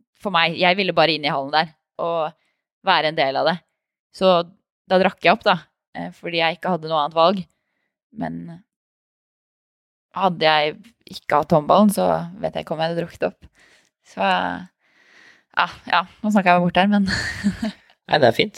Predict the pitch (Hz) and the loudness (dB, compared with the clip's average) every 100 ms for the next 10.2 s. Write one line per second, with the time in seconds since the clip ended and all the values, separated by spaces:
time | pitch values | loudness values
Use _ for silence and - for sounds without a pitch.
0 | _ - 131 131 127 120 120 123 - _ | _ -4 2 6 6 2 -2 -8 -18 _
1 | _ _ _ _ _ - 127 127 131 127 | _ _ _ _ _ 0 6 6 6 2
2 | 123 - - 110 107 - - 110 104 107 | -2 -2 2 4 2 -2 0 0 0 -8
3 | 107 107 107 135 - _ - 180 - _ | -6 -2 0 -2 -6 _ 0 2 2 _
4 | - - 117 113 110 101 113 - 131 - | -20 -12 -4 -2 0 4 2 2 -8 0
5 | 113 - 113 117 - 113 104 110 110 127 | 0 2 0 0 2 0 0 -4 -4 -2
6 | 117 - 104 107 - 98 110 127 - - | -4 -6 -10 -10 0 2 2 0 -12 -18
7 | - 110 107 104 104 107 104 104 101 98 | -6 2 4 4 0 -6 -8 -4 -6 -4
8 | 101 98 - - 104 247 208 175 170 - | -2 -4 -4 -4 -4 0 0 0 -4 -16
9 | _ _ 117 117 113 110 110 107 - 107 | _ _ -2 2 4 4 4 2 0 -2
10 | 107 | -6